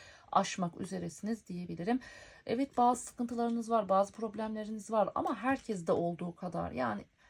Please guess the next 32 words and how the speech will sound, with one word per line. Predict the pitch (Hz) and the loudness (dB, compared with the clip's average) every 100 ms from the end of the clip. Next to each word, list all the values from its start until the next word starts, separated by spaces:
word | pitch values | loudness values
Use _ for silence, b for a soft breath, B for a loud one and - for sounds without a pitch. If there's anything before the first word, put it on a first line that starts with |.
| b b | b b
"Ben | 208 240 302 | 6 6 6
dört | 226 285 - | 4 4 2
dörtlüğüm." | 208 190 - 196 190 | -6 -6 -4 -2 -2
diyen, | 170 175 165 160 175 170 _ _ _ _ _ _ _ - | -2 -2 -2 -4 -10 -14 _ _ _ _ _ _ _ -16
"Hiçbir | - - | -12 -6
şekilde | - 214 196 185 | -6 -4 -2 -4
sıkıntı | - - 185 175 170 b b b b | -6 -6 -6 -4 -6 b b b b
yaşamıyorum." | 226 220 226 185 170 170 180 | 2 4 4 2 0 -2 -2
diyen | 202 208 254 - _ | 0 0 -2 -6 _
zaten | - 170 175 220 | 4 4 4 0
yalan | 196 185 175 | 0 0 -2
söyler. | 175 - 170 165 185 226 - B B B B B B | -8 -8 -6 -2 -2 -2 -4 B B B B B B
O | 196 180 | -4 -2
da | 180 214 220 - | 2 2 0 -8
tadı, | - 185 180 | -2 -2 -2
tuzu, | 165 - 185 175 165 | -12 -12 -10 -8 -6
biberi | 190 175 170 208 233 - - _ | -4 -4 -2 0 0 -4 -18 _
diyebilirim. | 185 175 160 - 190 208 226 226 B B B | -6 -4 -4 -6 -4 0 0 -2 B B B
Ortalığı | 208 214 277 320 | 0 2 4 4
karıştıran | 311 277 - 269 262 240 | 2 0 0 2 4 2
bir | 233 | 0
kişi | - - 226 | -4 -6 -2
görünüyor. | 208 175 180 180 160 | -2 -2 -2 -2 -2
Bu | 220 | -6
siz | - 302 262 | -4 0 2
misiniz, | 202 - 180 190 185 - - | 2 0 -2 -2 -4 -14 -2
karşı | 220 208 - | 2 2 2
taraf | 220 185 | 0 2
mı, | 214 185 | 2 0
bunu | 180 170 | 0 0
bilemedim. | 170 165 156 170 165 | 0 0 -4 -8 -2
Ama | 208 285 | 0 0